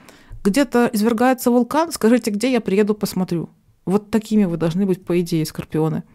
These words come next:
Но так как вы все уникальны, и карта рождения у вас у всех уникальнейшая, конечно, вы можете быть в других, совершенно других энергиях.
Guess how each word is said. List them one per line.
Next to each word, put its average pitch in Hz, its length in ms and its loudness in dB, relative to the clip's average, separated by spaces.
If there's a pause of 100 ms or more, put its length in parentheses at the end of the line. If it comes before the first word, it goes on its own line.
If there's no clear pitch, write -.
(680)
Но 214 200 4
так 220 280 -2
как 214 240 -4
вы 285 280 2
все 233 280 2
уникальны, 202 640 2
и 196 120 2
карта 240 540 0
рождения 180 440 -2
у 170 40 0
вас 175 180 -4
у - 20 -4
всех 170 400 -4
уникальнейшая, 190 920 0
конечно, 185 420 -2
вы 170 80 -2
можете 185 340 -4
быть 170 220 -2
в 170 40 -6
других, 185 400 -2
совершенно 190 460 -2
других 165 420 -6
энергиях. 160 480 -6